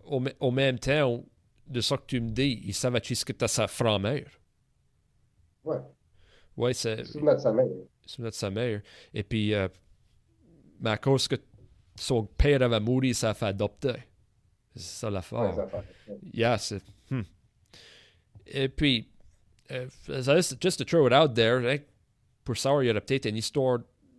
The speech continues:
Speaker 1: de ça, ça, euh, tes grands-parents, les Bartlett, le bord de ton père, les Autochtones,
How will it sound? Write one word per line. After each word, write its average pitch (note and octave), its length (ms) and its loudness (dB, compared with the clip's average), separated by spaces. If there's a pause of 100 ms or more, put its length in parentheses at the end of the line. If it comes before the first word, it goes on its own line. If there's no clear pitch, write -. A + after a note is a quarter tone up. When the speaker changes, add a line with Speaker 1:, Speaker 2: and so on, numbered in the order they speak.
(200)
Speaker 1:
de A2 80 -6
ça, A#2+ 260 0
ça, A2+ 200 -2 (520)
euh, A2+ 160 0 (160)
tes C3 160 0
grands-parents, F3 720 4 (1000)
les A#2+ 300 0
Bartlett, B2+ 460 4
le G#2+ 80 0
bord A#2 160 0
de - 40 -8
ton A2 140 0
père, A2+ 220 2
les G#2+ 180 0
Autochtones, G#2 560 -6